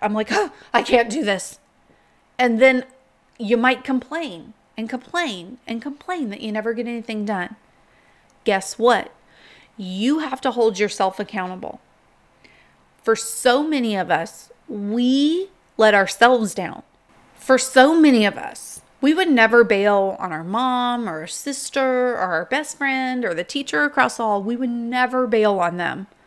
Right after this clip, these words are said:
like we do ourselves. We would never lie to them like we lied to ourselves. Okay? Unrelated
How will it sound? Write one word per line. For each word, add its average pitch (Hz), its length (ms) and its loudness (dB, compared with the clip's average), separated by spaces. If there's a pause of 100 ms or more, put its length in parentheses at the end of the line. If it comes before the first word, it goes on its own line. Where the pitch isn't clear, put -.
(420)
like 233 240 4
we 240 240 2
do 214 240 -4
ourselves. - 680 -8 (720)
We 254 140 2
would 277 100 0
never 240 320 0
lie 190 600 -4
to 220 120 0
them 170 440 -4 (100)
like 202 240 -4
we 202 340 -4
lied 196 400 0
to 247 160 -4
ourselves. - 720 -6 (480)
Okay? 190 540 -4
Unrelated 226 960 2